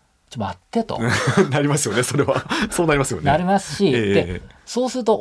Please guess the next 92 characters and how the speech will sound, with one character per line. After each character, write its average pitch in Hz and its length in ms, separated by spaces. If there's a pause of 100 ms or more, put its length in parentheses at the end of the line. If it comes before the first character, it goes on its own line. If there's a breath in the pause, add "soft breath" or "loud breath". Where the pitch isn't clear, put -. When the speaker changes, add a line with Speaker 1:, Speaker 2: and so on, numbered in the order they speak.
(100)
Speaker 1:
同 233 160
じ 254 140
だ 262 100
け 285 100
の 277 80
イ 202 60
ン 165 60
セ 170 100
ン 185 60
テ 131 60
ィ - 20
ブ 120 40
与 120 140
え 120 40
よ 123 40
う 117 40
と 110 100
す - 100
る 101 80
と 90 60
三 160 260
倍 220 140
払 226 160
わ 254 80
な 190 80
あ 117 60
か 101 120
ん - 20
み 95 60
た 87 80
い 85 40
に 82 40
な 82 60
っ - 20
て - 100
く 101 80
る 87 80
と、 101 60
Speaker 2:
は 101 60
い - 20
は 90 80
い 85 60
は 92 60
い。 - 40
Speaker 1:
ス - 20
タ 208 120
ー 214 40
ト 233 100
ア - 20
ッ 226 40
プ 226 120
側 233 80
の 220 80
負 - 80
担 156 180
も 98 60
増 104 140
え 107 60
ま 131 120
す - 100
よ 82 80
ね。 107 240
Speaker 2:
う 123 60
ん。 95 320
Speaker 1:
っ - 20
て 202 100
考 220 120 (120)
え 247 60
た 160 80
時 101 260
に、 107 260
い - 40 (120)
や、 - 180
そ - 240
ん 349 100
な 381 100
こ 381 120
と - 100
や 101 160
ら 110 80
れ 107 100
ち - 80
ゃ 107 60
っ 98 100
た 82 140
ら、 80 320 (220)
要 151 120
は 90 260
僕 147 280
が 101 120
そ - 120
の 78 240